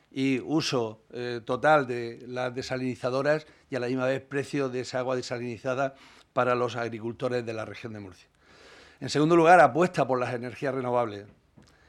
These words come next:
Quita el impuesto al sol, habla de autoconsumo y, eh, bueno, es una apuesta por,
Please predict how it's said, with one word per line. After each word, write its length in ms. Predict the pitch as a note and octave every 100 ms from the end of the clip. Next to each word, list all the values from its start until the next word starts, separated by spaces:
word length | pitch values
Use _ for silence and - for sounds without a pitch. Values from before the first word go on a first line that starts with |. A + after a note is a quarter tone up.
| _ _ _
Quita 260 | D#3+ D3 C#3+
el 80 |
impuesto 360 | C#3+ C3 C3+ C3+
al 100 | A#2+
sol, 420 | - D3 F3+ F#3 _ _ _ _ _ -
habla 280 | D3+ C#3+ B2+
de 100 | B2+
autoconsumo 920 | B2 B2 A#2+ B2 - D3 D#3+ F3 E3 C3+
y, 280 | C#3 E3+
eh, 380 | D#3+ C3+ C3 A#2+ A#2
bueno, 200 | A#2+ A#2
es 120 | -
una 180 | B2+ A#2+
apuesta 560 | A2 C3+ A#2+ A#2 G#2+
por, 260 | A2+ G#2+